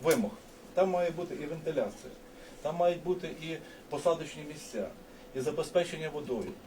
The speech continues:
розумієте? І для медичних закладів, для хворих, для працівників. <clears throat> У нас орієнтовно, е, м, цієї категорії орієнтовно п'ятдесят тисяч, ви розумієте? Продовжимо, е, працювати з жеком.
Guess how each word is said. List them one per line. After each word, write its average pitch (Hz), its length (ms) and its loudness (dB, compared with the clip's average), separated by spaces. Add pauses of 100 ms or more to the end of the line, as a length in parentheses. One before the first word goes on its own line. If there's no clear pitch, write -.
(180)
розумієте? 123 520 -4 (500)
І 226 200 8 (440)
для 190 360 12
медичних 156 520 6
закладів, 107 440 6 (460)
для 131 120 10
хворих, 165 400 10 (200)
для 131 100 8
працівників. 139 640 2 (680)
<clears throat> 139 280 2
У 120 40 0
нас 185 200 10
орієнтовно, 165 540 10 (580)
е, 120 540 8 (540)
м, 110 220 4
цієї 165 200 6
категорії 147 540 6 (220)
орієнтовно 143 400 8
п'ятдесят 135 460 6
тисяч, 131 300 2 (280)
ви 117 60 4
розумієте? 127 540 0 (1000)
Продовжимо, 151 600 10 (260)
е, 110 80 2
працювати 127 460 8 (100)
з 120 40 4
жеком. 208 320 8